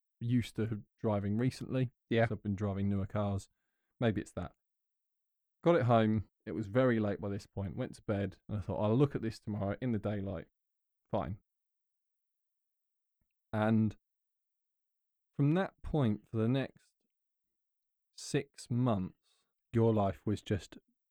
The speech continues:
Speaker 2: disaster from
Speaker 1: <laughs>
Speaker 2: disaster from disaster.
Speaker 1: Well, it just started, things started to unravel on this car.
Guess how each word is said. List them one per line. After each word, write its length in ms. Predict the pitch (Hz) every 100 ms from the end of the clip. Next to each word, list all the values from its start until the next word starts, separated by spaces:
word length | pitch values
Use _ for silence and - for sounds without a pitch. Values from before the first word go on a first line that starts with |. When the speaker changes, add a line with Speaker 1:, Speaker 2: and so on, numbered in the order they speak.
| -
Speaker 2:
disaster 640 | 113 107 120 120 - -
from 220 | 110 107 95
Speaker 1:
<laughs> 0 |
Speaker 2:
disaster 580 | 104 120 110 - -
from 200 | 147 113
disaster. 520 | 113 120 113 117 - 151
Speaker 1:
Well, 120 | 180
it 60 |
just 180 | 185 240
started, 220 | - 185
things 240 | 147 190 180
started 240 | 185 151
to 80 | - -
unravel 800 | 151 143 135 135 127 107 98 95
on 200 | 110 104
this 220 | 104 - -
car. 420 | 113 95 76